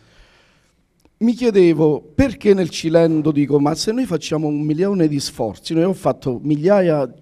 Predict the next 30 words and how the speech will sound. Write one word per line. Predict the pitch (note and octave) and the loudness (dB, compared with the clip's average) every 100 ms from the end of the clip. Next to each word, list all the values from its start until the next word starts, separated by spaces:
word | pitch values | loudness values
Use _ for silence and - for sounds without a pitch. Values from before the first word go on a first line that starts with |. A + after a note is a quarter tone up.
| _ _ | _ _
decine | C#3 D3 F3 E3+ C#4 | -20 -2 -2 -2 -6
di | F3 | -4
migliaia | D#3 D3+ G3 F3 | -2 0 2 0
di | D3 | -2
chilometri | C#3+ D3 B2+ A#2 A#2+ C3 | -8 -2 -2 -2 -6 -4
in | |
macchina | C3 D#3+ D#3 C#3 C3+ | -2 -2 -4 -6 -4
o | |
in | C3 | -4
treno | A#2+ A2+ G#2 A2 | -4 -6 -6 -6
per | B2 | -6
andare | C#3 C3+ B2 | -4 -4 -6
a | A#2+ | -6
contattare | D3+ C#3+ C3+ - A2 G#2 G#2+ - _ _ | -8 -6 -6 -6 -8 -6 -8 -12 _ _
come | - C#3 | -6 -4
volontario | C3 C3+ C3 C3+ E3+ C#3+ A2+ | -2 -2 -2 -2 0 0 -4
del, | A2+ A#2+ A2+ A#2 - _ _ _ _ | -6 -6 -4 -6 -8 _ _ _ _
del, | - B2+ A#2+ A#2+ A2+ A2 | -12 -10 -10 -10 -10 -12
dell'informazione | A2 C#3+ C#3 B2+ D3 C3+ B2+ - E3+ D#3 A#2+ | -6 -6 -6 -6 -8 -6 -8 -8 -6 -6 -6
territoriale | B2 A#2+ A#2+ B2 A#2+ G2+ A#2+ B2+ C3+ _ _ _ | -10 -10 -8 -6 -6 -6 -6 -6 -10 _ _ _
negli | A#2+ B2 A#2+ C3+ | -8 -6 -4 -2
anni | D3 C3+ | -2 -2
che | B2 | -4
vanno | A#2 B2 | -4 -4
dal | A2+ A#2+ | -4 -4
novantacinque | A#2+ A#2+ B2 A#2+ - C#3+ A#2 A2+ | -4 -4 -2 -4 -4 -6 -4 -6
fino | C#3 C#3 C3 | -6 -4 -4
al | A#2+ A#2 A2 | -4 -6 -6
duemilacinque, | G#2+ B2+ B2+ A#2 - A#2+ G#2+ | -4 -4 -2 -4 -6 -8 -6
duemilasei, | A2 A#2+ A#2+ A#2+ A#2 G2+ G2 G2 G2+ | -6 -4 -4 -4 -6 -10 -10 -12 -14